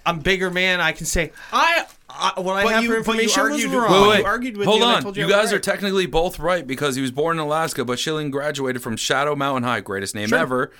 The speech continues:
Speaker 3: high school in Phoenix, Arizona in nineteen eighty-five before attending Yavapai College in Prescott, Arizona. So, like, Aaron Lewis or whatever that fucking douchebag is from Stain, born in
Speaker 2: <laughs>
Speaker 3: Vermont,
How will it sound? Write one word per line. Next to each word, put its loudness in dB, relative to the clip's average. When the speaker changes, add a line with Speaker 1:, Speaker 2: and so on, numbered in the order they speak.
Speaker 3:
high 0
school -2
in 0
Phoenix, -2
Arizona 0
in 0
nineteen -2
eighty-five -2
before -2
attending -4
Yavapai -2
College -4
in -4
Prescott, -2
Arizona. -2
So, 0
like, -2
Aaron 0
Lewis 0
or -4
whatever -2
that -2
fucking -4
douchebag -2
is -4
from -6
Stain, -2
born 0
in 0
Speaker 2:
<laughs> -4
Speaker 3:
Vermont, 0